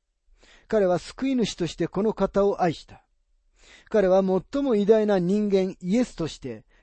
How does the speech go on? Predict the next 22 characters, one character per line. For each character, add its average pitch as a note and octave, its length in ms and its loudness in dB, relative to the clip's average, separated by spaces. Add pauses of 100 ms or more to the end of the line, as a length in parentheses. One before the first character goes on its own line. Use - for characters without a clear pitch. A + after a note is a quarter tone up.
こ G#3 120 -2
の A3 80 0
方 G3 320 0
を F#3+ 80 2
称 D#3+ 260 -4
賛 A#2+ 220 -12
し - 100 -20
た。 - 200 -20 (880)
彼 G#3 160 2
は F3+ 160 2
神 C4 260 0
の G3 260 0
油 G3+ 420 0
注 G3+ 280 -6
が G3+ 140 2
れ F3+ 80 0
た F3+ 200 2
全 A#3 380 -2
能 A3+ 160 0
の G#3 160 0
御 G#3 100 2
子、 A#2+ 300 -12